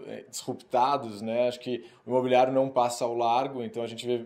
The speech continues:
várias novas tendências, acompanhando movimentos sociais, demográficos, comportamentais, e é importante estar antenado a tudo isso, a gente vê essas referências tanto fora do Brasil como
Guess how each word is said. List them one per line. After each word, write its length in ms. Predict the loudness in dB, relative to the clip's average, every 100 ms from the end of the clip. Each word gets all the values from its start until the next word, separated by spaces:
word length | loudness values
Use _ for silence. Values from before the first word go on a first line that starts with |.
| -6
várias 400 | 4 6 6 4
novas 300 | 2 2 0
tendências, 640 | -4 -4 -2 -2 -2 -4
acompanhando 680 | -8 -8 -6 -4 0 0 -2
movimentos 460 | -6 -6 -6 -8
sociais, 600 | -10 -12 -4 2 2 2
demográficos, 920 | 0 -6 -6 -2 2 0 -2 -12 -14 -10
comportamentais, 1120 | -10 -8 -8 -6 -6 -6 0 0 0 -6 -16 _ -20 -20 0
e 80 | 2
é 20 |
importante 420 | 4 2 2 0
estar 120 | 0
antenado 460 | 0 0 2 2 2
a 20 |
tudo 240 | -2 -4 -4
isso, 320 | -4 -4 -6
a 40 |
gente 220 | -6 -6
vê 180 | -2 0
essas 240 | 0 -2 -10
referências 500 | -8 -6 -6 -8 -6
tanto 340 | -4 -4 -10
fora 300 | -4 0 0
do 80 | -2
Brasil 280 | -4 -6 -6
como 360 | -6 -4 -8